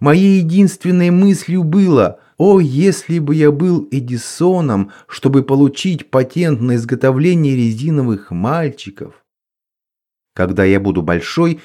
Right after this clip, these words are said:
и у меня будут дети, я не буду их наказывать за то, что они вовсе не хотели сделать. Такой несправедливости достаточно для того, чтобы мальчик, захватив ночную рубашку и зубную щётку, бежал к индейцам.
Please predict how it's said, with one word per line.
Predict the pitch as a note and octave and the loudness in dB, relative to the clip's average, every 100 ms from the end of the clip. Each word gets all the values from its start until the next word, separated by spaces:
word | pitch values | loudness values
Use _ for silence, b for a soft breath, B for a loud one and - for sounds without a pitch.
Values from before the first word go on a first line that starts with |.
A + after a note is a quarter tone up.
| B | B
и | A2 | 0
у | B2 | 4
меня | D3+ F3 F3+ | 4 4 2
будут | E3 E3 D3+ C3+ | 0 -2 -2 0
дети, | F3+ F#3 G#2+ G2+ B G#2+ | 0 0 -2 -8 B 0
я | D3 | 2
не | F3 | 4
буду | E3+ G3 D#3 A2 | 2 0 0 -2
их | B2+ - | -4 -4
наказывать | C3+ C3 F#3+ G3 C#3+ A#2+ G#2+ | -2 -2 0 2 2 0 -2
за | A2 A#2 | -2 0
то, | G#3+ G#3 B B | 2 2 B B
что | - C3 - | -8 -6 -2
они | B2+ E3 F3 | 0 2 2
вовсе | A#2 E3+ - C#3+ | 2 0 0 -2
не | C#3 | -2
хотели | C3 B2 D#3 D3 | -2 -2 0 0
сделать. | D3 C3+ C3 G2 - - _ _ _ _ _ | 0 -2 0 -2 -4 -18 _ _ _ _ _
Такой | B2+ B2 E3 E3+ | -2 -2 2 4
несправедливости | D3+ B2 - A#2+ A2+ A2+ D#3+ F#3 D3+ A2 - | 4 0 -2 0 0 0 0 4 2 0 -6
достаточно | G2+ A2 - - C#3 C3+ A2 - G#2+ | -2 -2 -2 -2 0 0 -6 -6 -4
для | G2+ | -4
того, | G2+ A2 D#3 D#3+ B B | -2 0 2 2 B B
чтобы | - C3+ A2+ A2+ | -4 -2 2 2
мальчик, | A#2 D3+ D#3 C#3+ - E2 - | 4 4 2 0 -4 -10 -10
захватив | G2+ G#2 B2+ B2+ C3 - D3 - | -2 0 0 2 0 0 -4 0
ночную | B2+ A#2 D3 C#3 A2+ | -2 0 0 2 2
рубашку | A2 C#3+ D3 C#3 - A2+ | 2 2 2 0 -4 -4
и | A#2 | -4
зубную | A2 A2+ B2 B2 G#2 | -2 -2 0 0 0
щётку, | - - F3+ E3+ F3 D3 | -2 2 2 2 -2 -2
бежал | F#2+ G2 - A2 A2 | 0 -2 0 0 -2
к | - G#2+ | -2 -4
индейцам. | G2 F#2 F#2+ G2 - - A#2 | -4 -4 -2 -4 -4 -16 -18